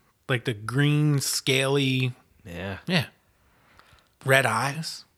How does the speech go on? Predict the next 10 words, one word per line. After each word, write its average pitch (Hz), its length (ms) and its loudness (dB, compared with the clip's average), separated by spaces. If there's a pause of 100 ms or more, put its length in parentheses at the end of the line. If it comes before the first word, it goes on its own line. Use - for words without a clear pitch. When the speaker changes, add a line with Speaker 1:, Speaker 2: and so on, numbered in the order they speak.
Speaker 2:
<laughs> - 480 -6
Speaker 1:
I 139 60 0 (120)
did 170 220 6
not 156 280 4
like 131 340 2
that. 92 280 -6
Speaker 2:
No. 98 320 -4 (400)
Speaker 1:
It - 120 -18 (200)
scared - 720 -2
me - 140 -20